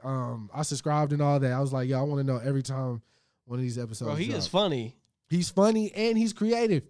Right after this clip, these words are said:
Speaker 2: Yeah.
Speaker 1: Like,
Speaker 2: I love Vince Staples, man.
Speaker 1: I like the, I like how he didn't just have, like, a regular hood fight that you would
Speaker 2: Yeah.
Speaker 1: expect in the, like, it was on some, like,
Speaker 2: 'Cause, uh, when he hit him on the
Speaker 1: John
Speaker 2: pool
Speaker 1: Wick
Speaker 2: table, I was
Speaker 1: shit.
Speaker 2: like, "He's gonna grab that pool stick." He never did it. I was
Speaker 1: Yeah.
Speaker 2: like, "Okay."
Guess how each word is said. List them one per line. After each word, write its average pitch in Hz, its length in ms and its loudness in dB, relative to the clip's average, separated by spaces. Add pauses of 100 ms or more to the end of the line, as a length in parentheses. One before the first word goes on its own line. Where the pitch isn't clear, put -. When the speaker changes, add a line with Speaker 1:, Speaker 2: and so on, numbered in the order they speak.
(100)
Speaker 2:
Yeah. 147 340 0 (100)
Speaker 1:
Like, 160 360 6
Speaker 2:
I 139 80 -6
love 139 160 -2
Vince 127 140 -4
Staples, 113 320 -8
man. 117 180 -12 (160)
Speaker 1:
I 156 100 0
like 180 360 4 (140)
the, 156 140 2 (200)
I 156 80 0
like 170 280 4
how 160 440 2 (320)
he 160 180 2
didn't 165 240 6
just 151 160 4
have, 160 240 4
like, 147 160 0
a 135 80 0
regular 131 680 2 (320)
hood 147 320 6
fight 143 320 -2 (260)
that 139 240 -2
you 160 80 2
would 147 160 2
Speaker 2:
Yeah. 135 160 -2
Speaker 1:
expect 156 360 2
in 147 160 -4
the, 135 300 -2
like, 135 280 -4
it 170 60 2
was 160 160 2
on 160 100 6
some, 147 260 0
like, 139 320 -2
Speaker 2:
'Cause, 196 200 2
uh, - 40 -2 (380)
when 190 140 8
he 185 60 10
hit 196 100 10
him 208 80 10
on 160 80 8
the - 40 8
Speaker 1:
John 147 60 2
Speaker 2:
pool 147 80 8
Speaker 1:
Wick 160 100 8
Speaker 2:
table, 170 160 6
I 160 60 8
was 151 80 6
Speaker 1:
shit. 139 60 4
Speaker 2:
like, 139 60 6
"He's 151 100 6
gonna 151 120 8
grab 151 200 6
that 139 80 2
pool 165 140 4
stick." 139 200 0
He 151 100 -6
never 196 300 0
did 214 180 4
it. 165 180 0
I 170 40 0 (180)
was 139 80 4
Speaker 1:
Yeah. 160 160 2
Speaker 2:
like, 175 120 4
"Okay." 180 300 2